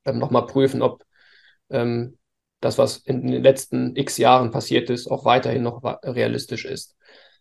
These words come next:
Und, äh, positiv, äh, ist für mich weiterhin ganz klar Energie,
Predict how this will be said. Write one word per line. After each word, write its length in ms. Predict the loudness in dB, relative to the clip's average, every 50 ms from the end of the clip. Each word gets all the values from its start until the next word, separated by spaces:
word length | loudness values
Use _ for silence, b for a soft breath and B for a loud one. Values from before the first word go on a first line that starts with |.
| b _ _
Und, 300 | -4 -2 -2 -2 -2 -4
äh, 80 | -6 -8
positiv, 880 | -6 -4 0 2 2 4 4 4 2 2 2 0 0 0 0 -2 -8 _ _ _ _ _ _ _ _ _ _
äh, 160 | 0 0 0
ist 120 | 0 2 2
für 100 | 6 6
mich 280 | 8 6 6 4 2
weiterhin 580 | 6 6 6 6 6 6 4 4 4 2 0 0
ganz 260 | 0 0 0 -2 -4
klar 340 | 0 4 6 6 6 6 4
Energie, 720 | 2 2 2 2 0 0 -2 0 2 2 2 0 -2 -4